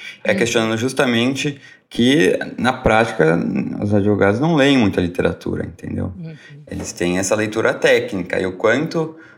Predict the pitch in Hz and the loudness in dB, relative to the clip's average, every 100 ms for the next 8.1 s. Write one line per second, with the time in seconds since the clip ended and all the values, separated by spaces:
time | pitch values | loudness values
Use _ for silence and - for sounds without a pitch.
0 | _ 104 101 101 101 101 101 98 104 101 | _ -8 -2 0 0 -2 -4 -6 -4 -2
1 | 101 101 104 101 - - 104 143 113 101 | 0 0 2 0 2 4 4 4 2 2
2 | 98 92 92 90 - 92 - 90 - - | 2 2 2 0 2 0 0 -4 -4 -2
3 | 85 90 113 - _ _ _ _ - 95 | 0 2 -2 -10 _ _ _ _ -6 0
4 | 101 101 98 98 95 90 82 85 85 - | 2 2 2 2 4 4 2 -2 -4 -8
5 | 90 85 87 90 87 - - 87 110 92 | -6 -4 -4 -6 -10 -10 -6 -2 0 2
6 | 95 90 82 - 85 85 95 - 85 90 | 2 2 0 -4 -2 0 0 -2 -6 -10
7 | - 90 92 101 - 98 113 110 107 98 | -2 2 2 0 0 2 2 2 2 2
8 | 90 | 2